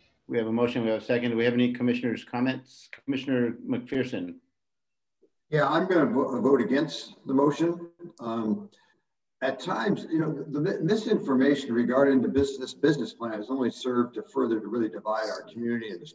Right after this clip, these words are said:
Speaker 2: turned the volume up on some vitriolic posted, uh,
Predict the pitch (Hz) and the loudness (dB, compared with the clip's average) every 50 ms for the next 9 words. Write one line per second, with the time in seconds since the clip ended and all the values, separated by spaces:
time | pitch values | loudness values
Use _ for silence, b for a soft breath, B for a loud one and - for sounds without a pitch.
0 | - - 127 120 113 107 101 - - 123 127 101 127 139 147 151 147 135 131 131 | -10 -6 -4 -4 -2 -4 -4 -4 -4 -2 0 2 2 4 6 6 6 6 6 4
1 | 131 - 120 120 117 107 - 113 110 107 101 - - - 143 - - - _ - | 2 0 -4 -4 -4 -4 -6 -6 -6 0 2 2 2 2 0 -4 -10 -14 _ -16
2 | - - - 120 120 120 120 120 117 - - - - - - - - - _ 147 | -16 -4 0 2 4 4 4 4 2 0 -4 -10 -14 -14 -16 -18 -20 -2 _ 4
3 | 143 131 135 - - - - - - _ - - - - - | 4 4 2 0 -4 -6 -6 -10 -14 _ -12 -12 -10 -10 -12